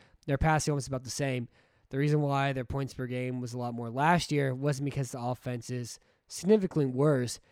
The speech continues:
It's that they had an all-time great defense that set up easy throw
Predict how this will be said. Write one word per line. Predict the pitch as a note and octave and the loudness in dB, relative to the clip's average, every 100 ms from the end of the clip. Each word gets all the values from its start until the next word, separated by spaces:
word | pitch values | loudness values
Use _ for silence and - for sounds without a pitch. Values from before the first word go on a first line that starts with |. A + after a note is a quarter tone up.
| _ - | _ -10
It's | C#3 | -6
that | - C#3 | -2 -2
they | C3 | -2
had | B2+ C3+ | -2 -4
an | |
all-time | A#2 B2 - C3 | -4 -6 -4 -2
great | B2+ B2 | 0 -2
defense | A#2 B2 B2+ A#2+ - | -2 -4 -2 -6 -6
that | A#2+ A#2 A2+ _ _ _ | -6 -6 -8 _ _ _
set | - - B2+ | -12 -6 -4
up | B2 B2 | -6 -6
easy | B2 B2+ | -6 -4
throw | A#2 C#3+ D3 D3 | 0 4 6 6